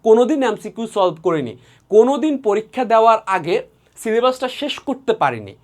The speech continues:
প্রত্যেকটা সময় পরীক্ষা শেষ রাতে গিয়ে টেনে টুনে পরীক্ষা দিয়ে এসেছি। এটা যদি তুমি এখানেও কন্টিনিউ করো, ওই রেজাল্ট ওইটাই,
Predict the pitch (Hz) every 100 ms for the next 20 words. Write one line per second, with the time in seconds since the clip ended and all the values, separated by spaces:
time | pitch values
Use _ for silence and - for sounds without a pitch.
0 | _ _ _ 226 247 285 277 277 - 220
1 | 240 330 381 226 - 247 220 - 220 247
2 | 247 196 - 233 247 427 453 _ _ -
3 | 294 285 262 220 185 185 175 196 170 170
4 | 143 - 120 - - _ _ _ _ _
5 | - 156 214 285 311 294 262 269 - 180
6 | 233 254 294 294 269 277 254 285 285 294
7 | 370 233 185 160 196 190 156 - 120 117